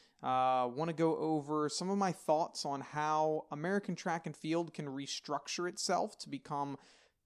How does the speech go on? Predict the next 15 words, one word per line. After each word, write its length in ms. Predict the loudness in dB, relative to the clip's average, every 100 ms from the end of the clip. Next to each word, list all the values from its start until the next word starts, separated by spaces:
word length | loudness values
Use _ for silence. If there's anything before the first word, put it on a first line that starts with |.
| _ -6
some 220 | 0 2
of 60 | 4
the 60 |
most 260 | 2 0 -4
interesting 840 | -4 -4 -4 -6 -2 -2 -2 -4 -8 _
tour-like, 760 | -4 0 2 4 2 2 -4 -20 _ _ _
um, 480 | 0 0 0 -6 -10 _ _ _
you 120 | -4
know, 280 | -2 -2 -4 -10
track 300 | 0 2 2
and 100 | -4
field 220 | 0 0 0
moments. 420 | -2 -2 -4 -8
We've 140 | -8
seen 580 | -6 -4 -2 -2 -2 -4